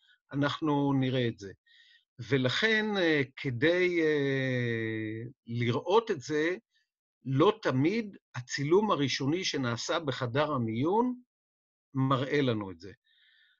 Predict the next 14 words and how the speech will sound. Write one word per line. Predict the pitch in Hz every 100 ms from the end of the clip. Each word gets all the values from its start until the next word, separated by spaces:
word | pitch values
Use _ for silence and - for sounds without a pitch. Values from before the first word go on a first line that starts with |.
| _
עכשיו, | 135 - 175 165 135 139
אה, | 151 139 139 135 -
הטיפול, | 131 - 165 - 269 208
אני | 165 170 185
לא | 214
רוצה | 214 214 196
להיכנס, | 190 170 160 175 196 185 202 - - _ _ _ _
כי | - 160 156 147 - 147
זה | 123 107 147
לא | 180 180
הסקופ, | 165 - - 180 180 160
אה, | 160 143 135 135 135
של | - 156 143
ה-, | 139 131 123 117 117